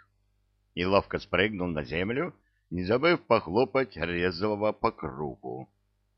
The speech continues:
Солдаты обступили наездника. Мудрецкий с Резинкиным приехали на грузовике, э, всего-то пятью минутами ранее. «Лихо у тебя получается».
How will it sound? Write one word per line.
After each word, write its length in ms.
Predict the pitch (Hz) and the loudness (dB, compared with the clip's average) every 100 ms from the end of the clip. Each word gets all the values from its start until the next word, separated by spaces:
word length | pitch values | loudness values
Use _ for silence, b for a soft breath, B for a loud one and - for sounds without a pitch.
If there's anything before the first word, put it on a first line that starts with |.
| _ _ _ | _ _ _
Солдаты 680 | - 98 92 95 95 95 95 | 0 2 6 6 4 0 -4
обступили 760 | 90 82 - 92 - 73 87 | -4 -6 -8 -8 -6 -4 -4
наездника. 920 | 101 127 120 82 101 - - 57 - _ _ _ _ _ _ _ _ - | -4 -2 -2 -4 -10 -16 -10 -10 -10 _ _ _ _ _ _ _ _ -6
Мудрецкий 800 | 151 156 143 135 120 - 135 127 | -2 4 6 4 2 -4 -4 -4
с 100 | 95 | -2
Резинкиным 800 | 98 82 98 104 117 123 131 117 | 0 2 0 0 0 -2 -4 -2
приехали 540 | 131 175 170 - 131 | 0 2 2 2 2
на 160 | 123 110 | 2 2
грузовике, 840 | 104 95 95 98 104 151 160 143 - _ _ | 0 0 2 2 0 -2 -2 -4 -8 _ _
э, 340 | - 147 127 123 | -6 -4 -4 -6
всего-то 460 | - 165 110 85 | -4 0 2 0
пятью 360 | - 107 - 95 | -2 -4 -2 -2
минутами 520 | 85 101 82 90 95 | 0 -2 -2 -2 -2
ранее. 580 | 104 101 67 60 60 57 _ _ _ _ _ _ _ _ _ _ | 0 0 0 -4 -12 -16 _ _ _ _ _ _ _ _ _ _
«Лихо 680 | 60 69 92 78 - 90 92 - | -8 -4 -2 -2 -2 -2 -2 -6
у 100 | 95 | -8
тебя 360 | - 98 110 | -8 -4 -4
получается». 1160 | - 104 110 107 - 127 80 62 - - - 62 | -2 -4 -4 -8 -6 -4 -4 -6 -12 -18 -14 -14